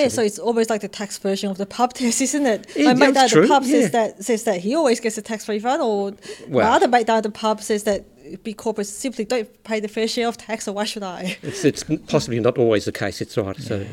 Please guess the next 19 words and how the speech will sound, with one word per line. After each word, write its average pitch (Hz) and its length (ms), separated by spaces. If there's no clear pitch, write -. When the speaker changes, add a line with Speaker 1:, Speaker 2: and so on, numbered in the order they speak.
Speaker 3:
and 139 100
it 151 100
is, 143 280
it 160 100
is 170 140
about 127 240
changing 104 400
those 104 480
perceptions. 110 640
You're 110 120
right 104 260
there, 104 160
Steve. 104 420
You 113 60
know, 110 80
Speaker 1:
Yeah. 104 60
Speaker 3:
sort 110 160
of 98 140
the, 98 180